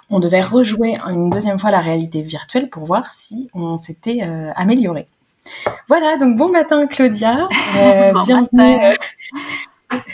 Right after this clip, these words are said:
Speaker 1: bienvenue sur les ondes de Anna the Scientist.
Speaker 2: Mais merci,
Speaker 1: Euh,
Speaker 2: merci de l'invitation.
Speaker 1: euh, bah, ave-, avec plaisir. Alors aujourd'hui, on a une, euh, journée ensoleillée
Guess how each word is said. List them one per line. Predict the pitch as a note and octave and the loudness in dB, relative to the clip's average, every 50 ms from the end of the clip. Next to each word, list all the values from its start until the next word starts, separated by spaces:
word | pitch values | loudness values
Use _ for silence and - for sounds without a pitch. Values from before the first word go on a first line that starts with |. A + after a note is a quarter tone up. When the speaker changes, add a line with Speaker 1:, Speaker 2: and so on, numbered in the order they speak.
| - - - - - | -16 -18 -18 -10 -2
Speaker 1:
bienvenue | G#3 G#3 G#3 G3+ G3+ A#3 A#3 | 0 2 2 2 2 2 0
sur | - - G3+ G3 | 2 0 0 0
les | G3+ G3+ G3+ | 0 0 2
ondes | A3 A3 A3 G#3+ | 2 4 4 2
de | G3+ F#3+ F#3 - - | 2 2 0 2 2
Anna | A#3+ A#3 A3+ A3+ A3+ A3+ | 2 2 4 2 2 0
the | G#3 G3+ | -2 -2
Scientist. | F#3+ - G3+ F#3+ G3 A3 A3 - F#4 F#4 - - - - _ - - - - - - - - G3+ | -2 -2 0 0 0 0 0 0 -2 -2 -4 -6 -10 -14 _ -16 -14 -10 -8 -6 -6 -6 -4 -2
Speaker 2:
Mais | G#3 G3 G3 | 0 0 0
merci, | G3 G3+ G#3 G#3+ G#3 G3+ G#3 - | 2 2 2 2 4 2 4 4
Speaker 1:
Euh, | G#3 | 4
Speaker 2:
merci | G#3+ G#3 G#3 G#3 | 4 4 4 2
de | G#3 G3+ | 0 0
l'invitation. | F#3+ F#3 F3+ F#3+ - G3+ G3 G3+ - G#3 G3+ A3 C#4+ - _ _ _ _ _ _ _ _ _ _ _ _ _ _ _ _ _ _ _ _ - A3+ | 0 -2 -4 -4 -4 -4 -4 -4 -4 -2 -2 -2 -2 -2 _ _ _ _ _ _ _ _ _ _ _ _ _ _ _ _ _ _ _ _ -4 -2
Speaker 1:
euh, | G#3+ G#3 G3+ | 0 0 2
bah, | F#3+ G3+ G3 | 2 2 2
ave-, | F#3+ F#3+ G3 F#3+ - | 2 2 2 0 0
avec | G#3+ G3 G3+ G3 G3 - | 0 0 0 -2 -2 -2
plaisir. | - A3+ A#3 A#3 A#3 C#4 D#4 D4+ | 0 2 2 2 2 2 2 2
Alors | C4 G3 F#3 F3+ G3 | 2 2 2 2 0
aujourd'hui, | G3+ G3 G#3 G#3 F#3+ G#3 A#3+ | -2 -2 -4 -4 0 0 0
on | A#3 G#3 | 2 2
a | F#3+ F3+ | 0 -2
une, | F3+ F3 | -2 -2
euh, | E3+ E3+ E3 D#3+ D#3+ D#3+ D#3+ D#3+ E3+ | 0 0 0 -2 -2 -4 -4 -6 -6
journée | F3+ - - A#3 A3+ A3 G#3 - - | -4 -2 0 2 4 4 2 2 0
ensoleillée | B3 C#4 - - E4+ D4 A#3 F#3 F3 F#3+ A3+ D#4 D4 | 0 -2 0 0 0 0 0 -2 -2 -4 -4 -6 -6